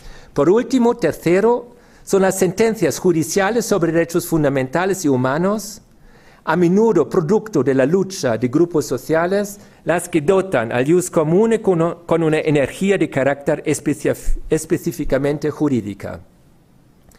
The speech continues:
Hoy en día parece indudable,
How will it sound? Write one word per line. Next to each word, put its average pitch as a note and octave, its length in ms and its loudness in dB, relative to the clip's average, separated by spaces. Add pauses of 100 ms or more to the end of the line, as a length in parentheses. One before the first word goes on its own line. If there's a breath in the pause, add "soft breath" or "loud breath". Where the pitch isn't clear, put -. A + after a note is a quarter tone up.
(640 loud breath)
Hoy B3 200 2
en A3+ 120 2
día A#3 280 0
parece G3+ 400 0
indudable, F#3 840 0